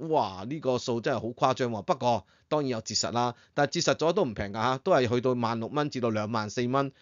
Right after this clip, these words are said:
咁啊，我唔知長沙灣呢個地方呢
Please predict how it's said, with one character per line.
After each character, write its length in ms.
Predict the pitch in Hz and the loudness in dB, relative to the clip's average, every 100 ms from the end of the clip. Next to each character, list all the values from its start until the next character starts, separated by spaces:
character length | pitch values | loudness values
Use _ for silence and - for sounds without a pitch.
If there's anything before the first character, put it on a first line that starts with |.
| _ - | _ -2
咁 160 | 175 | 2
啊， 60 | 147 | 2
我 240 | 113 123 113 | 2 0 -2
唔 100 | 101 | -4
知 160 | 151 | -6
長 180 | 110 95 | -4 -4
沙 180 | 151 143 | 0 0
灣 140 | 101 | 0
呢 120 | 113 143 | -2 -2
個 80 | |
地 140 | 131 98 | -2 -4
方 180 | 127 127 | -2 0
呢 160 | 139 | 0